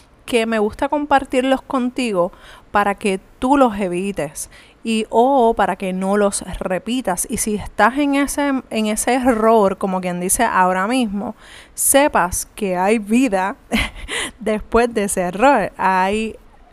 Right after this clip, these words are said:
paz, hay tranquilidad, se puede salir adelante después de ese error. Así que,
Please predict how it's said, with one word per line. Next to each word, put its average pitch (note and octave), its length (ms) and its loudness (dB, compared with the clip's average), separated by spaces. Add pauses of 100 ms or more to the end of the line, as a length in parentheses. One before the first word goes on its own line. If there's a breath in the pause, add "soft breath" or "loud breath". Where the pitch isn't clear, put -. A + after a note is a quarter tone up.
(220)
paz, - 520 4 (580 soft breath)
hay G3+ 180 -2
tranquilidad, F#3+ 880 -4
se F#3 240 -4
puede F#3 300 -2
salir G3 760 -2 (960)
adelante F3+ 840 -2
después F#3+ 560 -4 (220)
de E3 180 -6
ese F#3+ 200 -6
error. G3 340 -12 (680 loud breath)
Así A#3+ 220 0
que, A3+ 180 4